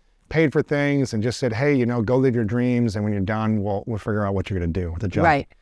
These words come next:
Speaker 1: He got in a car accident. He had extreme head trauma, was in a coma for three months.
Speaker 2: My God.
Speaker 1: Ended up surviving, but wasn't able to work anymore.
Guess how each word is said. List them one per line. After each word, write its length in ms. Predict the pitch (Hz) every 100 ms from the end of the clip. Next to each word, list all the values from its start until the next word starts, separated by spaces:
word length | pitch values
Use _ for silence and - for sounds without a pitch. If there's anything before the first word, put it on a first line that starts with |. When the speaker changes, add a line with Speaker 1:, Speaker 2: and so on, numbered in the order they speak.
| _ _ _ -
Speaker 1:
He 120 | 143
got 100 | 160
in 80 | 127
a 60 |
car 240 | - 131 123
accident. 500 | 107 - 101 101 - _ _ - - _ _
He 160 | 131
had 160 | 127 123
extreme 580 | 113 - - 131 143 131
head 220 | 120 127
trauma, 320 | - 117 117
was 160 | 113 107
in 60 |
a 40 | 92
coma 320 | - 139 127
for 80 | 107
three 220 | - 120
months. 500 | 110 110 107 - -
Speaker 2:
My 160 | - -
God. 360 | - 208 - 139
Speaker 1:
Ended 240 | 165 185
up 80 | -
surviving, 920 | - 127 110 117 131 117 95 95 - -
but 360 | 117 98 123 - _ _ _ _ -
wasn't 340 | 120 143 127
able 120 | 131 110
to 60 |
work 240 | 95 101 101
anymore. 360 | 92 82 -